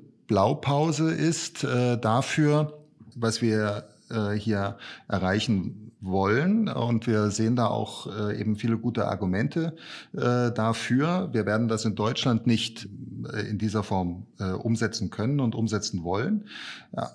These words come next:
aber letzten Endes wird es natürlich so sein, dass wir, äh, erreichen, dass stärkere Schultern, äh, letztlich auch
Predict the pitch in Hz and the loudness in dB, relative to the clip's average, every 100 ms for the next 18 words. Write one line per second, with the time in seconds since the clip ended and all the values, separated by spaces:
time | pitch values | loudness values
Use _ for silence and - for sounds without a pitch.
0 | - 117 113 110 - 110 107 - 143 127 | -2 2 2 2 0 0 0 2 2 4
1 | 147 147 - - - _ 123 139 160 156 | 2 -2 -8 -12 -20 _ 2 4 2 -2
2 | - 113 123 120 135 139 104 90 95 82 | -2 2 2 2 0 0 2 2 2 0
3 | 82 117 123 117 113 117 117 - - 120 | 0 0 2 2 4 2 -2 -10 -12 -4
4 | 120 98 98 113 - 113 95 - 104 131 | -2 0 2 2 2 2 0 0 2 2
5 | 165 147 147 170 - _ - - 107 107 | 0 0 0 -2 -12 _ -10 2 4 4
6 | 131 117 123 123 - 104 101 98 101 - | 2 2 2 -2 -2 0 2 2 0 0
7 | - 101 - 101 - - | -4 -2 0 -2 -4 -14